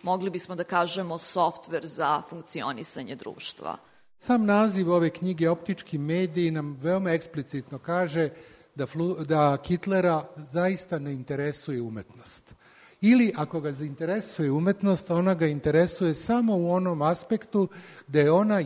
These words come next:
Speaker 2: jedan od oblika, i to sekundarnih oblika komunikacije, među brojnim drugim oblicima komunikacije. Drugim rečima, ova knjiga,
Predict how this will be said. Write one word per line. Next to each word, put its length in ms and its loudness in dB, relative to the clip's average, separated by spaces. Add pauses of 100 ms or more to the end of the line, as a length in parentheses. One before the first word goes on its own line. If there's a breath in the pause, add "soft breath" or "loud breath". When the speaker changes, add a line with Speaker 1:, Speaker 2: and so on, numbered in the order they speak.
(120)
Speaker 2:
jedan 520 2
od 200 -4
oblika, 600 2
i 120 -6
to 340 -2 (480 loud breath)
sekundarnih 920 0
oblika 440 0
komunikacije, 960 -6
među 280 -6
brojnim 600 0
drugim 420 -4
oblicima 560 -8
komunikacije. 960 -12 (320 loud breath)
Drugim 240 6
rečima, 440 4
ova 120 4
knjiga, 460 -2